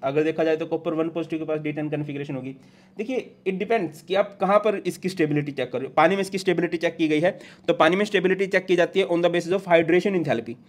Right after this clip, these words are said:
कि कौन ज़्यादा एनर्जी रिलीज करेगा। तो देखा गया copper टू पॉजिटिव ज़्यादा एनर्जी रिलीज करता है as compare to copper one positive। That's why copper two positive ज़्यादा स्टेबल है in aqua solution। ठीक है,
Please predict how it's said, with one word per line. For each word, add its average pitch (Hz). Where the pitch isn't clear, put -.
कि 175
कौन 185
ज़्यादा 170
एनर्जी 175
रिलीज 139
करेगा। 123
तो 156
देखा 170
गया 180
copper 190
टू 202
पॉजिटिव 190
ज़्यादा 170
एनर्जी 185
रिलीज 156
करता 131
है 143
as 147
compare 147
to 147
copper 147
one 127
positive। 120
That's 147
why 196
copper 151
two 170
positive 175
ज़्यादा 160
स्टेबल 160
है 208
in 175
aqua 139
solution। 113
ठीक 160
है, -